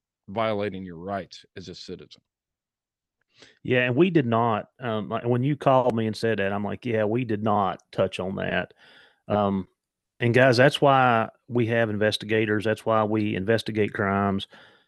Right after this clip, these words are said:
Speaker 2: Um, it's not a free pass to go commit misdemeanors and not get caught, 'cause that's not factual at all.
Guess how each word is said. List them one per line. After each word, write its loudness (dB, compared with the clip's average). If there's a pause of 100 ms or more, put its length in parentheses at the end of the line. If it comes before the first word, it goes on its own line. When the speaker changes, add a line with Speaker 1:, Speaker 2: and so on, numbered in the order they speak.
(260)
Speaker 2:
Um, -2 (500)
it's 2
not 6
a 4
free 2
pass 2
to -14
go 4
commit -4 (100)
misdemeanors -2 (300)
and -2
not 0
get -6
caught, 0
'cause -2
that's 2
not 4 (260)
factual 0
at 0
all. 4